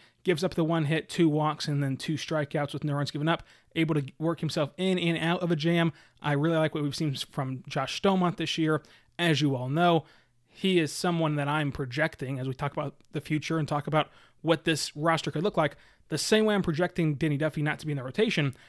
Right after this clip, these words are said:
I'm projecting Josh Stomont to be your eighth or ninth inning guy. And, and I, I struggle to say closer 'cause I don't, I don't really agree with the whole principle of a closer.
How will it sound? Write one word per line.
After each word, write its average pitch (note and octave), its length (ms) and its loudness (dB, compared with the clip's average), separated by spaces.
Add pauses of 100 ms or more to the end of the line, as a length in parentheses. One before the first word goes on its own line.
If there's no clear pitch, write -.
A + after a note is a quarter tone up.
(140)
I'm G3+ 160 0
projecting E3 480 0
Josh D3 300 -4
Stomont G#3+ 380 2
to D3 140 -2
be D3 400 2 (600)
your D#3 280 -2
eighth F3 240 2
or D#3+ 60 0
ninth D#3+ 300 0
inning C#3+ 220 0
guy. C#3+ 280 -4 (420)
And, F#3 320 -6
and F#3+ 180 0
I, F3 140 2 (1120)
I F3+ 100 2
struggle A#3 340 2
to G3 60 2
say E3+ 160 4
closer F3 400 4
'cause D#3 140 0
I D3+ 100 4
don't, E3 180 4 (360)
I D#3+ 120 2
don't D#3+ 220 2
really D3+ 220 2
agree C#3 260 -2
with D3+ 160 0
the C#3+ 140 0
whole C#3+ 160 -2
principle D3 460 -4
of D3+ 100 -2
a - 20 -2
closer. F#3 460 2